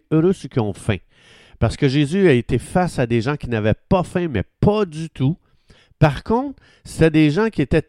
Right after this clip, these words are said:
tellement religieux. On aurait cru qu'ils avaient faim de Dieu, mais Jésus a mis en évident-, en évidence que la religion amène pas une personne à avoir faim. Un religieux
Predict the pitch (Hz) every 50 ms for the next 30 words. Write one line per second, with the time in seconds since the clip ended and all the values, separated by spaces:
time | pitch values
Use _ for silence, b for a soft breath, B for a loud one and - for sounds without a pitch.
0 | _ _ - - 262 262 254 240 196 175 185 208 226 220 180 143 117 127 165 190
1 | 190 180 156 156 147 123 120 151 175 175 143 107 113 127 151 151 156 165 - -
2 | - 254 269 - 180 139 127 123 117 - 170 170 170 147 123 104 113 156 202 208
3 | B B B B B B 123 131 143 131 143 151 135 156 214 202 151 147 160 160
4 | 151 143 131 113 113 120 104 113 131 143 143 - 131 123 127 139 143 127 113 104
5 | 135 175 185 - - 131 117 117 117 120 135 135 117 113 113 135 156 180 - B
6 | B B B B B 110 117 127 123 113 - - 170 170 - - 123 107 - -
7 | 156 147 139 123 110 110 98 107 110 104 98 - - - 156 147 123 - b b
8 | b b b b b b - 117 123 131 131 170 190 196 180 156 131 - 151 170
9 | 185 190